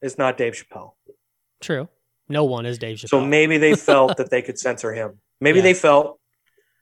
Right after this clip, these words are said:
Speaker 1: because of the, the amount of money that they gave him for the special, that they could censor him.
Speaker 2: Yeah.
Speaker 1: And he would, he would, he would comply. Now, here's what happened. Because he was being censored,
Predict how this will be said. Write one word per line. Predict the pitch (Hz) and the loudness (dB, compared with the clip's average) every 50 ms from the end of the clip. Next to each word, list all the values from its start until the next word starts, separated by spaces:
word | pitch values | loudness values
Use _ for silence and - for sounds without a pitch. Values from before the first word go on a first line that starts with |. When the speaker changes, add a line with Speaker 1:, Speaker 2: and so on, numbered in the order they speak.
| _ _ | _ _
Speaker 1:
because | - - 131 147 127 | -6 -4 -2 -2 -2
of | 131 127 | -2 -4
the, | 131 123 131 123 | -4 -4 -4 -4
the | 127 139 | -4 -2
amount | 139 139 139 139 131 | 0 0 0 -2 -2
of | 131 | -2
money | 131 127 123 127 143 147 - _ _ _ _ _ _ _ | -4 -4 -4 -6 -10 -12 -14 _ _ _ _ _ _ _
that | 139 135 | -4 -2
they | - 123 | 0 0
gave | 117 127 127 123 - | 0 0 -2 -2 -2
him | 127 127 | -6 -6
for | - 147 | -4 -4
the | 156 156 | -6 -4
special, | - - 117 110 - - 147 - _ _ _ _ _ _ _ _ _ _ _ _ _ _ _ _ _ _ - _ _ _ _ _ _ _ | -6 -6 -6 -6 -6 -10 -12 -14 _ _ _ _ _ _ _ _ _ _ _ _ _ _ _ _ _ _ -20 _ _ _ _ _ _ _
that | 139 131 135 131 127 | 0 2 2 4 4
they | 139 131 | 2 0
could | - 127 - | 0 -2 -4
censor | - 123 117 - 113 110 | -4 -4 -4 -6 -8 -10
him. | - 139 _ _ _ _ _ _ _ _ _ _ _ _ | -10 -14 _ _ _ _ _ _ _ _ _ _ _ _
Speaker 2:
Yeah. | - 120 110 110 - | -18 -18 -18 -8 -6
Speaker 1:
And | 139 127 | -4 -2
he | 131 | 0
would, | 127 123 127 123 117 120 123 123 - - | 2 2 2 0 -2 -6 -12 -16 -18 -8
he | - 147 147 | -4 0 2
would, | 143 139 | 2 2
he | 139 - 123 135 139 | 2 0 0 0 0
would | 139 131 - | 0 0 -2
comply. | - 127 - 135 127 113 - - _ _ _ _ _ _ _ _ _ _ _ _ _ _ | -8 -10 -6 -6 -6 -6 -8 -14 _ _ _ _ _ _ _ _ _ _ _ _ _ _
Now, | 160 160 139 110 - - _ _ _ _ | -2 -2 -2 -2 -6 -12 _ _ _ _
here's | - 156 147 | -2 0 0
what | 139 139 | 2 0
happened. | 160 175 160 - 98 - _ _ _ _ _ _ _ _ _ _ _ _ _ _ _ _ _ _ _ _ _ _ _ _ _ _ _ _ _ _ _ _ _ _ _ - | 0 -2 -2 -4 -10 -18 _ _ _ _ _ _ _ _ _ _ _ _ _ _ _ _ _ _ _ _ _ _ _ _ _ _ _ _ _ _ _ _ _ _ _ -12
Because | 139 135 - 156 160 165 165 | -10 -8 -4 -2 -2 -2 -2
he | 170 185 | -2 -4
was | 175 160 135 | -4 -4 -4
being | 151 156 151 139 | -2 -2 -2 -4
censored, | - - 170 175 - 131 117 117 117 | -2 -4 -4 -2 -2 -4 -4 -4 -8